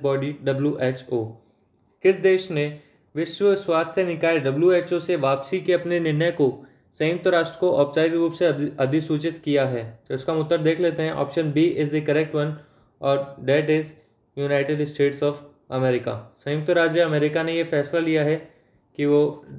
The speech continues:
डब्ल्यूएचओ से, डब्ल्यूएचओ से अपने आप को बाहर कर लेगा। यहाँ पे यूएसओ की भागीदारी डब्ल्यूएचओ में बहुत बड़ी थी,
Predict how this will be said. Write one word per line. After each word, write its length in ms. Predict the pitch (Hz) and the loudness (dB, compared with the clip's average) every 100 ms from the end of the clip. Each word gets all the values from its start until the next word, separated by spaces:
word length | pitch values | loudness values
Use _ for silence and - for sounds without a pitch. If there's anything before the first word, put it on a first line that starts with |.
| - | -8
डब्ल्यूएचओ 640 | 127 131 165 175 156 165 | -2 0 4 4 2 0
से, 360 | 151 147 110 - _ _ _ _ _ _ _ _ _ - | 0 -2 -2 -10 _ _ _ _ _ _ _ _ _ -4
डब्ल्यूएचओ 500 | 135 139 170 160 160 | 0 2 2 2 0
से 140 | 151 | 0
अपने 220 | 165 - 156 | -2 0 0
आप 200 | 139 - | 0 0
को 240 | 180 180 135 | -4 -4 -2
बाहर 220 | 127 135 | 0 2
कर 140 | 139 | 2
लेगा। 420 | 123 120 110 110 - _ _ _ _ _ - _ _ _ _ _ _ _ _ _ - | 2 0 -2 -8 -12 _ _ _ _ _ -20 _ _ _ _ _ _ _ _ _ -2
यहाँ 240 | 147 160 196 | 0 2 4
पे 140 | 196 | 2
यूएसओ 400 | 185 165 160 185 | 4 0 0 0
की 100 | 190 | 0
भागीदारी 560 | 160 143 151 160 160 170 | 0 2 2 2 2 2
डब्ल्यूएचओ 460 | 151 151 165 160 | 0 2 0 0
में 160 | 165 160 | -2 0
बहुत 200 | 151 143 | 0 2
बड़ी 220 | 143 147 | 2 2
थी, 320 | 147 156 - | 0 -6 -8